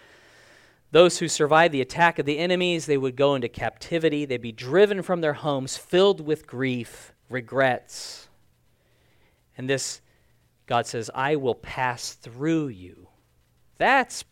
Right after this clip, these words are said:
very sobering. You know that song, like, "Lord, don't pass me by"? Or when the Spirit of God passed over the people of Egypt,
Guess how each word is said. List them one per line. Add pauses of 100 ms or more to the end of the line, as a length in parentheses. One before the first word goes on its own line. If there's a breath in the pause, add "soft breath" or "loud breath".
(220)
very
sobering.
You
know
that
song,
like, (340)
"Lord,
don't
pass
me
by"? (1000 soft breath)
Or
when
the
Spirit
of
God
passed
over (120)
the
people
of
Egypt,